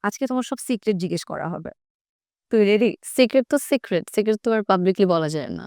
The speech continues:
Speaker 2: তাহলে তো এটার নাম সিক্রেট হতো না।
Speaker 1: Very smart। কিন্তু কিছু তো থাকে না, মানে সিক্রেট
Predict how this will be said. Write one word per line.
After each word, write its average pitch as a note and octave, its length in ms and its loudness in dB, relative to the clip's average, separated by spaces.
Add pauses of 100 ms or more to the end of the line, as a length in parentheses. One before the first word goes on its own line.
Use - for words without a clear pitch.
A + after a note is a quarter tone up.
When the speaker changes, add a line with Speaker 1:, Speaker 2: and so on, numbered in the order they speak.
Speaker 2:
তাহলে G3 200 0
তো G#3+ 60 2
এটার G#3 120 2
নাম G3+ 100 2
সিক্রেট G3 360 0
হতো - 220 -2
না। D#3+ 140 -2 (120)
Speaker 1:
Very E3+ 380 2
smart। F#3+ 680 2 (340)
কিন্তু C#4+ 240 0 (180)
কিছু E4+ 300 2
তো F4+ 120 6
থাকে A3+ 360 -2
না, A#3+ 140 0
মানে G#3 300 2
সিক্রেট A3+ 600 -2